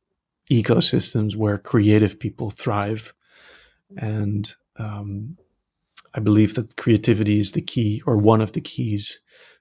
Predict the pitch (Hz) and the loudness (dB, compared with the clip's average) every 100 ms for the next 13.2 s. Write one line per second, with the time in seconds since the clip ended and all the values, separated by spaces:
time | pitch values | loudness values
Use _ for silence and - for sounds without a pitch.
0 | - 123 107 107 101 98 98 _ _ 110 | -6 0 4 6 6 4 0 _ _ -12
1 | 104 107 - - 101 - - 95 92 - | -10 -8 -8 -6 -8 -6 -4 -4 -4 -10
2 | _ _ _ _ _ _ _ _ _ - | _ _ _ _ _ _ _ _ _ -4
3 | 131 107 - 135 117 - 113 113 - 127 | 0 0 4 6 6 4 0 -2 -4 -6
4 | 120 117 110 107 143 _ _ 117 110 107 | -4 0 2 2 -2 _ _ 0 2 2
5 | - 117 110 104 - - _ _ _ _ | 4 4 4 2 -4 -14 _ _ _ _
6 | _ - 104 - 113 - 117 101 - 104 | _ -8 -6 2 2 2 -2 -2 -4 -2
7 | 104 127 - _ _ - _ - 107 104 | 0 0 -2 _ _ -20 _ -6 0 2
8 | 104 110 - 107 - - 110 127 135 107 | 4 2 0 -6 -4 0 2 2 -2 -2
9 | 104 - - _ _ _ _ - 107 110 | -6 -8 -18 _ _ _ _ -6 -2 0
10 | 98 - 104 98 - - 117 - - 120 | -2 -2 -4 -2 2 4 4 0 -8 -4
11 | 107 104 104 95 - 104 - - - 147 | -2 -2 -4 -4 0 0 0 -14 -14 -16
12 | - _ _ _ _ _ - - 110 101 | -18 _ _ _ _ _ -12 -4 -2 0
13 | 101 98 | -2 -6